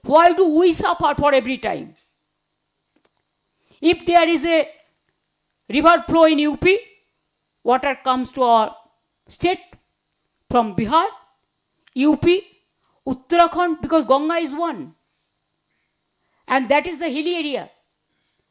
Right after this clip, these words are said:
And Bengal is a low area. All water comes flow from northern India. Then D V C, no dredging, twenty years,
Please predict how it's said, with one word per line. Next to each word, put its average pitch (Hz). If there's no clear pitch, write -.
And 240
Bengal 311
is 320
a 330
low 294
area. 277
All 320
water 311
comes 302
flow 294
from 277
northern 262
India. 339
Then 247
D 285
V 330
C, 392
no 311
dredging, 311
twenty 302
years, 311